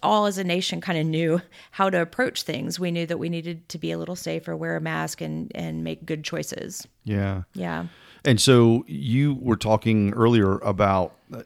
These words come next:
Speaker 2: outside of this, about Hendersonville, people pivoting, like, city of Hendersonville,
Speaker 1: Yeah.
Speaker 2: that would have festivals that would draw literally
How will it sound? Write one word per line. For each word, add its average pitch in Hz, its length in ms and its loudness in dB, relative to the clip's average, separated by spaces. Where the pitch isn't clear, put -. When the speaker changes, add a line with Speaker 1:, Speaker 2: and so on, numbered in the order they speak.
Speaker 2:
outside 107 300 0
of 95 80 0
this, 104 180 2
about 98 320 0
Hendersonville, 95 560 2
people 107 240 0
pivoting, 107 400 2
like, 95 160 0
city 110 240 0
of 98 80 -2
Hendersonville, 95 680 0
Speaker 1:
Yeah. 202 280 -2
Speaker 2:
that 170 360 2
would 120 140 4
have 107 180 2
festivals 104 600 0
that 113 160 2
would 101 160 -2
draw 101 440 2
literally 110 460 2